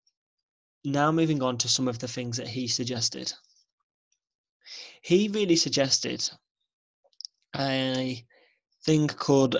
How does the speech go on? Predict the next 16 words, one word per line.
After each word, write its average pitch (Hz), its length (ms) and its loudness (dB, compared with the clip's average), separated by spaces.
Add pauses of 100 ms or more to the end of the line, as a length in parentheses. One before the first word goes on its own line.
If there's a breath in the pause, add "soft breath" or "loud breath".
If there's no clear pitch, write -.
Lemlist, 131 920 6 (520)
and 135 120 6
I'll 135 140 8
include 143 320 6
this 143 220 6
down 127 280 4
below 123 520 4
in 120 400 0 (300 soft breath)
the - 60 -6
description. 127 640 -2 (1000 loud breath)
But 147 100 -4
Lemlist 175 880 2
basically 143 480 2
allows 127 500 6
you, 127 480 2 (1120)
as 139 560 4